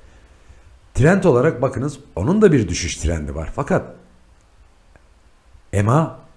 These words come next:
elli ve iki yüz günlük ortalamaların üzerinde seyrediyor. Şurada küçük çaplı bir satışın olduğunu ama çoğunlukta alışların hakim olduğunu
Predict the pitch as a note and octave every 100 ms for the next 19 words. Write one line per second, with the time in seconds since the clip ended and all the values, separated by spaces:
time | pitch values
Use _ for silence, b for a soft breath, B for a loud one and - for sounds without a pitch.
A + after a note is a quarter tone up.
0 | _ G2+ G#2+ D3+ B2+ F2 - F3+ D3 F#2
1 | F2+ D#2+ - B2 A#2+ G#2 F#2+ E2 D#2+ C2
2 | - G#2 G#2+ G2+ G2+ E3 - D3+ D3 C3+
3 | D3 D#3 D#3 B B B B - - _
4 | - F3+ C3+ F#2+ - - G3 - D#3 -
5 | G#2 F#2+ - B2+ - C#3+ D3 A#2+ A#2+ C#3
6 | F3+ F3+ - - G2+ G2+ - - C3+ G#2+
7 | F2+ - - F#2 F#2 - G#2+ C#3 G#2 D#2+
8 | - D#2+ D2 F2+ E3 F#3